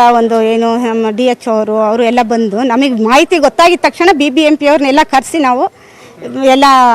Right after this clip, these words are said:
ಆ, ಅವರು ಏನು ಹೋಮ್ ಕ್ವಾರಂಟೈನ್ ಮಾಡೋದ್ರ ಬಗ್ಗೆ, ಮತ್ತೆ ಅವ್ರನ್ನ ಕರ್ಕೊಂಡೋಗಿ ಬೇರೆ ಬೇರೆ ಕಡೆ, ಆ, ಹೆಲ್ತ್ ಚೆಕಪ್ ಮಾಡಿಸೋದ್ರ ಬಗ್ಗೆ ಎಲ್ಲ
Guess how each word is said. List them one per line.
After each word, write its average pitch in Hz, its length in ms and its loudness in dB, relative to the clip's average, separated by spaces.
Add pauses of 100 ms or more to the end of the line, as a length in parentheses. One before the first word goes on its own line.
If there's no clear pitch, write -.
(140)
ಆ, 247 240 2
ಅವರು 240 360 2
ಏನು 254 240 -2
ಹೋಮ್ 254 180 0
ಕ್ವಾರಂಟೈನ್ 240 340 -2
ಮಾಡೋದ್ರ 220 300 -4
ಬಗ್ಗೆ, 220 240 -4
ಮತ್ತೆ 233 200 -6
ಅವ್ರನ್ನ 233 180 -4
ಕರ್ಕೊಂಡೋಗಿ 226 440 -6
ಬೇರೆ 233 220 -4
ಬೇರೆ 220 200 -4
ಕಡೆ, 214 560 -8 (100)
ಆ, 226 80 -2
ಹೆಲ್ತ್ 247 320 -2
ಚೆಕಪ್ - 300 -8
ಮಾಡಿಸೋದ್ರ 233 340 -10
ಬಗ್ಗೆ 220 180 -6
ಎಲ್ಲ 233 180 -4